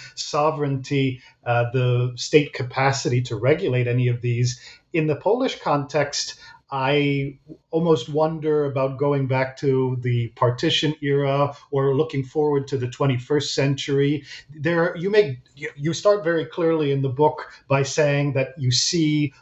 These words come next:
a lot of your story today. And we'll talk more about that later. But I'm curious, what was it that led you to zero in specifically on the years nineteen sixty-seven to sixty-eight, as opposed to telling, let's say, a longer story,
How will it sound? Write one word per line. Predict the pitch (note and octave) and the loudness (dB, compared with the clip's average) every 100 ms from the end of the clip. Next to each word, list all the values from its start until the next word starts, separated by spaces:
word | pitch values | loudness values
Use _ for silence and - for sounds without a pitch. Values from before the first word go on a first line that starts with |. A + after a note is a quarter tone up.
| - | -6
a | C3 | 0
lot | C3+ D3 | 2 2
of | C3+ | 2
your | B2+ B2 | 0 -2
story | - C3+ C3+ C3+ C3+ C3 _ - | -2 0 2 0 -2 -6 _ -12
today. | - C3 C#3 G2 - _ _ - | -4 0 0 -2 -6 _ _ -4
And | C3+ D#3+ | 0 0
we'll | D#3+ | 2
talk | G3+ - F3 | 4 4 2
more | C#3+ C#3 | -2 0
about | C3 B2+ A#2+ | 0 0 0
that | A2+ - | -4 0
later. | A#2+ A#2+ G2 - - - - | 0 0 -2 -10 -20 -6 -2
But | D3 | 2
I'm | D#3 A3+ A3 | 2 0 -4
curious, | - A#3 A#3 A3 G3+ - - - - - | -4 0 2 2 0 -4 -8 -14 -20 -8
what | D3+ A3+ | 0 2
was | B3 A#3+ | 2 0
it | - | 0
that | F3 E3 | 2 2
led | D#3+ C#3+ | 0 0
you | E3 | 0
to | D#3 C#3+ | 0 0
zero | C#3 D#3+ D#3+ D3+ | 0 2 2 2
in | C#3 | -4
specifically | - - D#3 C#3 - G3+ G#3 - - E3+ E3 E3+ | -6 -2 0 0 2 2 2 -2 -2 0 0 -2
on | C#3+ C#3 | -2 0
the | C#3 | 2
years | C3+ C#3+ D3 D3 C3+ - - - | 0 0 2 0 -2 -6 -14 -8
nineteen | C3 C#3+ C#3+ - C#3+ | -2 0 0 0 0
sixty-seven | C3 D3 - - B2+ D3+ C3+ C3+ | 0 -2 -4 -4 -2 0 0 0
to | |
sixty-eight, | C3 C3 - - C3 C3+ B2+ - - | 0 -2 -4 -4 0 0 -2 -12 -6
as | C#3 C3 | 0 0
opposed | B2 D#3 C#3+ D3 | 0 0 0 -2
to | C#3 | -4
telling, | D3 C#3 C3+ | 0 0 2
let's | B2+ B2 - | 0 -2 -2
say, | B2+ C3 B2+ | 0 0 -2
a | |
longer | B2 B2 C3 D3 B2+ B2 | 0 2 2 0 -2 -2
story, | - B2+ G2+ G2+ | -2 -2 0 -2